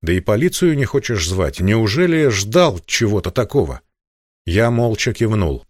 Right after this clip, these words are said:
не собираясь делиться с едва знакомой женщиной подробностями своей жизни. Да и кто знает, может, это именно Альбина выдала меня.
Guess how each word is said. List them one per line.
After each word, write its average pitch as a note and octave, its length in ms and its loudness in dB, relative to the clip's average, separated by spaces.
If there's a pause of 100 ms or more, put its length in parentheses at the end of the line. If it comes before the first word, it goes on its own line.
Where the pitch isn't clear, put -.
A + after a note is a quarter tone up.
не F#2+ 180 0
собираясь F#2 580 0
делиться F2+ 480 -2
с - 140 -6
едва E2+ 300 -2
знакомой E2 420 -2
женщиной D#2+ 420 -4
подробностями F2 840 -2
своей F2 360 -2
жизни. C#2 400 -8 (280)
Да E2 120 -2
и G2 100 0
кто B2+ 180 0
знает, G2 380 0
может, E2 280 -2
это F2 320 -2 (260)
именно F#2 360 0
Альбина A#2 420 2
выдала D#2 380 -2
меня. E2 360 -2